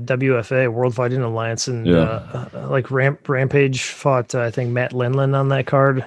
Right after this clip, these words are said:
Speaker 2: Yeah.
Speaker 1: Like, there, there's some big names on that,
Speaker 2: Yeah, there sure
Speaker 1: on that
Speaker 2: was.
Speaker 1: event.
Speaker 2: I don't know, man. Fuck
Speaker 1: Fuck, wha-, what's going on with all this Connor shit? Connor and Khabib. Connor deleted a tweet or something like that,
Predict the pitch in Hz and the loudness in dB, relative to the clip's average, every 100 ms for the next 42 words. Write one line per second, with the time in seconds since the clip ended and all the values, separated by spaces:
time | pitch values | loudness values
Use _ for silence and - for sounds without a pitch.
0 | - 95 87 78 131 139 - 135 143 143 | -4 -2 0 0 2 2 2 2 0 2
1 | 120 123 117 123 120 113 113 113 98 90 | 0 0 0 -2 -2 -2 -4 -2 0 2
2 | 85 82 87 85 78 117 120 - - - | 0 0 2 2 2 -2 -4 -8 -18 -20
3 | - - - _ _ _ _ - _ _ | -20 -20 -20 _ _ _ _ -20 _ _
4 | _ - - - - - - - - - | _ -20 -14 -8 -4 -2 -2 -4 -6 -4
5 | 69 67 - - - 120 135 - - - | -2 0 -2 -4 -4 -6 -10 -12 -16 0
6 | 170 - 135 123 139 117 - 151 - 180 | 2 2 -2 0 0 0 -6 -6 -2 0
7 | 175 160 156 143 - 143 151 123 - 120 | 0 0 0 -2 0 0 2 0 0 -2
8 | 117 - 131 131 120 123 127 123 110 123 | -2 0 2 2 2 2 2 0 0 2
9 | 127 123 120 123 127 123 110 - 127 135 | 4 2 2 0 2 0 -2 -2 0 2
10 | - 131 143 135 143 143 | 0 0 0 -2 0 -2